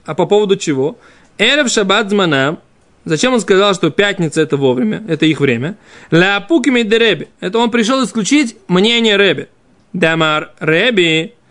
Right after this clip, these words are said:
Оиль венитху аэрот мимкума мидаху льем акниса. Реби что говорил? Раз они уже отодвигаются, в пя-, в субботу читать не могут, пусть уже читают в четверг,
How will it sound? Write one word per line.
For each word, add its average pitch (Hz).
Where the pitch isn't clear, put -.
Оиль 233
венитху 170
аэрот 156
мимкума 165
мидаху 233
льем 226
акниса. 220
Реби 220
что 208
говорил? 170
Раз 220
они 214
уже 208
отодвигаются, 185
в -
пя-, 202
в 160
субботу 202
читать 196
не 214
могут, 226
пусть 240
уже 202
читают 208
в -
четверг, 170